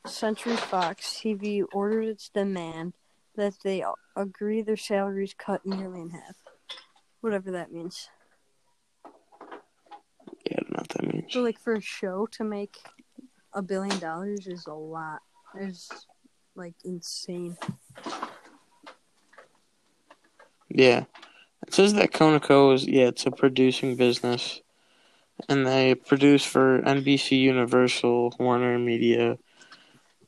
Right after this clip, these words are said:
Speaker 2: uh, uh, the, uh, Conan O'Brien late night shows, um, and, like, a bunch of more
Speaker 1: They always say late night shows, but they're filmed at,
Speaker 2: shows.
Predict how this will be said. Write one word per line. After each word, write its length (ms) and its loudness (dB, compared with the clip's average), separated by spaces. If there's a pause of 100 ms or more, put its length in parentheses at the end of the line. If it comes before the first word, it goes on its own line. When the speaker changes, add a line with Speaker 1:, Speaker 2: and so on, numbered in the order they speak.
(300)
Speaker 2:
uh, 340 -2 (1600)
uh, 180 2
the, 140 -2
uh, 520 2 (140)
Conan 320 2
O'Brien 460 4
late 180 -2
night 180 -2
shows, 600 -2 (1300)
um, 540 0 (2750)
and, 160 -6
like, 180 -6
a 60 0
bunch 320 0
of 100 -2
more 300 -2
Speaker 1:
They 80 4
always 260 -2
say 160 0
late 260 -8
night 220 -8
shows, 400 -4
but 140 -6
they're 100 -4
filmed 280 -8
at, 40 -4
Speaker 2:
shows. 480 -2